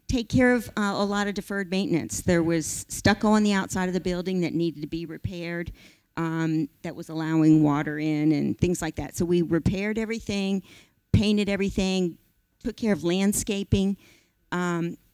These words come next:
we created an office out of a two-bedroom apartment. We just kind of put a little wall up, and where the bedroom had a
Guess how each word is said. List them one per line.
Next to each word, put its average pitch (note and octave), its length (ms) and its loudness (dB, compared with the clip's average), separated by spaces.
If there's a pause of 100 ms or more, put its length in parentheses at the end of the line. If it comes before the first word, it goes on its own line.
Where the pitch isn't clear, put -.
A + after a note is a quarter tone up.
we G#3+ 520 0
created B3+ 460 2
an G#3 200 4
office G3 680 2 (100)
out F#3+ 120 2
of F#3+ 100 2
a F#3+ 40 2
two-bedroom G3 560 4
apartment. G3+ 460 2
We F#3+ 120 -2
just F#3 220 -6
kind F#3+ 240 -2
of F3+ 160 -4 (300)
put A#3+ 160 2
a A3+ 40 0
little G3+ 260 -2
wall F#3 360 0
up, - 340 0 (200)
and F3+ 420 -2
where F3+ 160 -2
the F3 100 -10
bedroom F#3+ 360 -6
had F#3 220 2
a E3 100 0